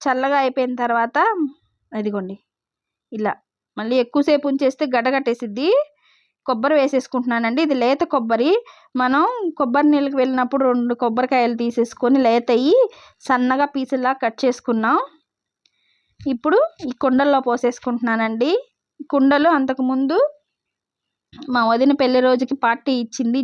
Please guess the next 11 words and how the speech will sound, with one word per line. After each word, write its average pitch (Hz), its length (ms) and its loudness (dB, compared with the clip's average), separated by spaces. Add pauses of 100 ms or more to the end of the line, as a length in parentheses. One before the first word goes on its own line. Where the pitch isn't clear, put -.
జున్ను 247 220 0
కుండలు. 240 420 2 (800)
ఎవరి 262 240 2
కుండలు 277 480 0
దాపెట్టుకోమని 247 800 -2
చెప్పాను, 214 440 -4 (1400)
దీనికోసమేను. 247 960 -4 (640)
ఇలా 262 480 -4
ఇచ్చేసేస్తా, 262 720 -4 (220)
ఇలా 208 140 -8
పోసేసుకొని 247 760 -6